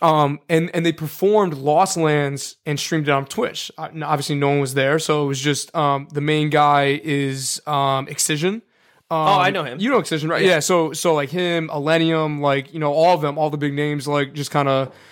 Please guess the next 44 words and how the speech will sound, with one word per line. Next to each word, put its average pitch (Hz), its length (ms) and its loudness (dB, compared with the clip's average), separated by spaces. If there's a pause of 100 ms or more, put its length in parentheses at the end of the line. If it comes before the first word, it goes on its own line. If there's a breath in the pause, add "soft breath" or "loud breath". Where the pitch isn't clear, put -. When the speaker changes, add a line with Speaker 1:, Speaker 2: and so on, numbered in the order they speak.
(220 loud breath)
Speaker 1:
um, 143 320 2
got 151 160 2
together 151 340 2
and, 151 160 0
and 151 100 -2
they 147 60 2
performed 139 340 -2
it 143 80 2
on 135 120 2
Twitch 156 260 -2
and 139 240 -4
had, 143 220 -2
like, 139 100 -6
a 120 60 -10
hundred 147 340 0
thousand 143 280 2
viewers 147 280 2
per - 300 2
session. - 500 -4
And 147 180 0
I 151 60 0
think 156 140 -6
it 160 60 2
was, 139 100 -4
like, 143 100 -14
three 156 180 -6
or 143 60 -4
four. - 360 -10 (180 loud breath)
Speaker 2:
Damn. 117 180 -6 (140)
Speaker 1:
So 165 580 4 (340)
Twitch 240 240 0
is 170 100 0
just 147 120 -2
one 175 160 4
of 165 40 0
those 151 180 2
things 160 200 2
where 135 120 -2
you 147 160 -2
can 165 100 0
just, 139 400 -4
like, 139 300 -2 (720)
uh, 98 320 -8 (400)
like, 151 380 -4